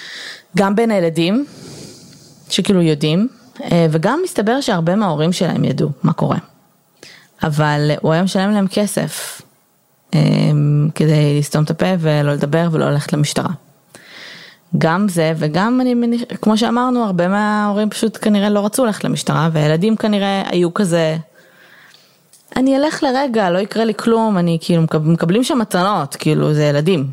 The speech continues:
בסדר, אנחנו מדברים פה על ילדים מגיל שש עד שש עשרה. אז, אה, זה נמשך זמן מה. עכשיו, בשלב הזה, הוא,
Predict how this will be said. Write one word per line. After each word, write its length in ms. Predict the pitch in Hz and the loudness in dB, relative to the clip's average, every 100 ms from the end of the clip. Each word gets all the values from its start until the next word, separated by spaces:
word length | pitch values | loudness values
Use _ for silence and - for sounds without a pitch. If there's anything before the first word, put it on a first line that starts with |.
| - | -4
בסדר, 160 | 151 | -2
אנחנו 160 | 156 156 | 0 0
מדברים 220 | 143 175 | 0 0
פה 100 | 185 | 0
על 60 | 160 | 0
ילדים 420 | 143 143 175 165 | 0 0 0 0
מגיל 220 | 147 151 | 0 -2
שש 240 | 151 156 | 0 0
עד 80 | 151 | -2
שש 280 | - 143 147 | -2 -2 0
עשרה. 280 | 147 - 143 135 _ _ _ _ _ _ _ - _ - - - - - - - - - - | -2 -2 -4 -6 _ _ _ _ _ _ _ -20 _ -20 -20 -20 -20 -18 -20 -20 -20 -8 0
אז, 340 | 170 151 165 | 0 2 2
אה, 720 | 170 156 156 151 151 151 151 156 - _ _ _ _ _ _ _ | 2 2 2 2 2 0 0 -4 -10 _ _ _ _ _ _ _
זה 160 | 175 202 | 2 4
נמשך 500 | 214 202 170 - - | 2 0 -2 -4 -2
זמן 360 | 156 160 151 | 2 2 2
מה. 200 | 139 143 175 | 0 -2 -2
עכשיו, 240 | - 151 | -2 0
בשלב 380 | 151 165 - 240 | 0 0 -2 0
הזה, 400 | 254 202 165 156 220 214 _ _ - - - _ _ - | 0 0 0 0 -4 -8 _ _ -20 -20 -20 _ _ -16
הוא, 180 | - 151 | -2 0